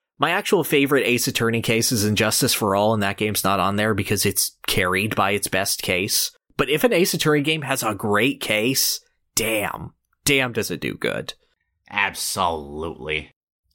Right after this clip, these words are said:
Speaker 2: Uh, Generations is good. Kid Icarus Uprising should not come as a surprise to anybody.
Speaker 1: Yeah.
Speaker 2: Uh, Spec Ops is great. I've heard the reputation.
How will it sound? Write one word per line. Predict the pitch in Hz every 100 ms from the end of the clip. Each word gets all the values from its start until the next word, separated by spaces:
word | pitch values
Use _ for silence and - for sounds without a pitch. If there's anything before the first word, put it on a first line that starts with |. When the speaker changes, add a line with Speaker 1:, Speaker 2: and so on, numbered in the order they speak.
| -
Speaker 2:
Uh, | 92 85 80
Generations | 87 98 120 160 175 156
is | 147
good. | 165 165 -
Kid | 131
Icarus | 127 127 117 120
Uprising | 123 127 117 117
should | - 104
not | 104 -
come | 98
as | 87
a | 85
surprise | - 92 85
to | -
anybody. | 87 135 175 90 80 80 104 - _ _ _ -
Speaker 1:
Yeah. | 220 339 - - - _ _ _ _
Speaker 2:
Uh, | 87 85 82
Spec | - - 131
Ops | 143 175 - -
is | 117 - -
great. | - 95 98 151 - -
I've | 95 -
heard | 113
the | 120
reputation. | 131 143 190 - 107 - - 185